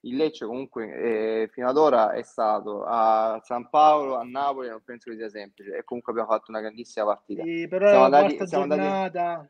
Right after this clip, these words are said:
Speaker 1: vabbè, siamo andati a Roma ed era una grandissima partita, abbiamo fatto comunque una grandissima partita nonostante, diciamo, quello che poi è, è accaduto.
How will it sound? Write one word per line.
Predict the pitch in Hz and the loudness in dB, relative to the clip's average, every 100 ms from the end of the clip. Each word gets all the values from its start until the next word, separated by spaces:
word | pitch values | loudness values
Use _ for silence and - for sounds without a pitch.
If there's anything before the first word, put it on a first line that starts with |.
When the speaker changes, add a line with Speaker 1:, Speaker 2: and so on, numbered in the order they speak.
| - | -8
Speaker 1:
vabbè, | 294 170 143 | -4 -2 -2
siamo | 160 | -2
andati | 175 180 175 | 0 2 0
a | |
Roma | 165 190 190 180 160 | 0 0 0 0 -2
ed | 147 | -2
era | 147 147 | -2 -2
una | |
grandissima | 147 147 147 151 | -2 -6 -8 -6
partita, | 135 139 - - 143 | -2 -4 -6 -4 -2
abbiamo | 135 143 | 0 0
fatto | 147 147 | 0 -2
comunque | 147 165 160 | -10 -6 -4
una | 135 | -4
grandissima | 135 - 135 | -6 -6 -4
partita | 135 - 165 135 | -4 -4 -4 -4
nonostante, | 120 127 123 147 143 - | -4 -10 -6 -2 -2 -2
diciamo, | 117 127 117 | -8 -8 -6
quello | 113 113 | -6 -4
che | 110 | -4
poi | 107 113 113 | -2 0 0
è, | 110 | -2
è | 107 110 | -6 -4
accaduto. | 107 - 110 113 107 104 | -4 -4 -8 -6 -8 -8